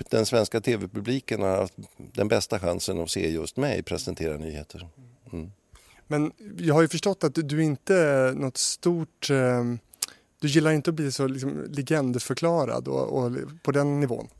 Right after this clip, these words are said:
Speaker 1: Nej, man kan ju möjligen bli legendarisk, eller, och då är man en legendar. Men blir man en legend, då är man ju helt påhittad, så det värjer jag emot. Nej, mm, alltså, att vara journalist och att presentera nyheter i T V, det är ju ett arbete.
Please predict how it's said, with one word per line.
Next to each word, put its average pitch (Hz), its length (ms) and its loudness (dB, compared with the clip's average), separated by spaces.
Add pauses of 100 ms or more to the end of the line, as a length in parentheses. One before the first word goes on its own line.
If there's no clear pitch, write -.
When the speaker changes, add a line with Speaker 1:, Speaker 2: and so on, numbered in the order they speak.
(540)
Speaker 1:
Nej, 101 720 0
man 104 200 0
kan 110 140 -2
ju 107 140 0
möjligen 107 580 0
bli 110 200 0
legendarisk, 98 1120 0
eller, 82 300 -4
och 80 140 -6
då 87 80 0
är 87 120 4
man 82 160 -2
en 85 140 0
legendar. 87 560 -2
Men 90 180 -2
blir 92 140 0
man 92 160 2
en 95 160 0
legend, 110 420 0
då 104 60 2
är 110 80 2
man 123 140 0
ju 117 60 -2
helt 101 240 -2
påhittad, 104 560 -2
så - 120 -4
det - 160 -4
värjer 92 400 4
jag 113 100 6
emot. 95 300 0 (560)
Nej, 113 720 4 (140)
mm, 127 380 6 (220)
alltså, 104 720 2 (380)
att 127 160 0
vara 123 200 6
journalist 131 840 0
och 120 200 0
att 120 120 -2
presentera 107 520 2
nyheter 101 400 -2
i 95 40 -6
T 104 180 -4
V, 78 80 -10
det 80 80 -8
är - 20 -6
ju 95 60 -4
ett 113 160 -8
arbete. 85 960 -4